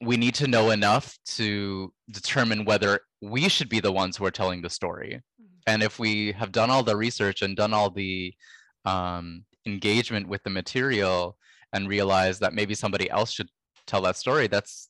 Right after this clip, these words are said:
Speaker 1: that's a fine prospect. And my, the methods that I've kind of developed into this writing retreat, uh, really encompass all of that experience. So ways in which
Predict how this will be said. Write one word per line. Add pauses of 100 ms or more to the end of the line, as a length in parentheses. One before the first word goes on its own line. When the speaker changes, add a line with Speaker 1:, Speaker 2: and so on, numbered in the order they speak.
(120)
Speaker 1:
that's
a
fine
prospect. (1000)
And
my, (400)
the
methods
that
I've
kind
of
developed
into
this
writing
retreat, (880)
uh, (120)
really
encompass
all
of
that
experience.
So (760)
ways
in
which